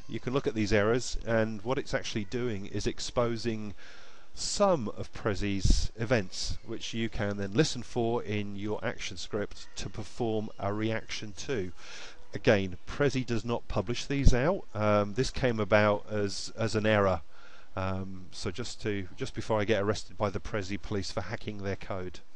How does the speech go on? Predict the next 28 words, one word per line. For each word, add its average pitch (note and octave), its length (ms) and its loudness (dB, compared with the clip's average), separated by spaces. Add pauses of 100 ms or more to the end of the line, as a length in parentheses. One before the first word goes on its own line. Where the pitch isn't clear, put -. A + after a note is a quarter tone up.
<laughs> E3 80 -4 (840)
Right, F#2+ 180 2 (100)
so A2+ 200 2
let's A#2 180 0
close A2+ 280 0
that G2 180 0
down F#2+ 180 2
for F#2+ 140 -6
a F#2+ 40 -4
moment. F#2 340 -4 (1200)
Um, G2+ 500 2
and G#2 100 -2
let's G#2+ 240 0
go G#2+ 180 4
and G2+ 120 0
have G2 160 0
a G#2+ 60 0
look G#2 160 -2
at D#2+ 100 -2
how G2+ 140 0
this G2 200 -6
works. F#2 400 -4 (440)
So, C3+ 320 0 (200)
as B2+ 160 4
I B2+ 60 10
mentioned, G#2 580 0
you A2 200 -4
need, C#3 420 -2